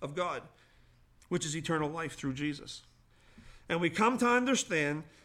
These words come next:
that God is creator, God is provider, God is the sustainer of life and all things. And when we're solely dependent on him, and when we depend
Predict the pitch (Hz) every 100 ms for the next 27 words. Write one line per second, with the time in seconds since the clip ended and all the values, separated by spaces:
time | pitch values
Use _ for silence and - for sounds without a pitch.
0 | - 143 131 127 170 214 262 240 - 262
1 | 170 147 165 - - _ _ _ _ -
2 | - 135 139 202 233 262 226 175 143 143
3 | 170 - - - - - _ - 143 147
4 | 180 247 269 226 254 254 - 208 220 220
5 | 208 185 139 143 - 165 151 175 170 120
6 | 113 131 - - - - - - - -
7 | - - 156 180 196 196 - 233 254 240
8 | 233 233 240 240 247 214 185 156 175 -
9 | - - - - - - - - - 160
10 | 170 185 175 - 240 247 240 202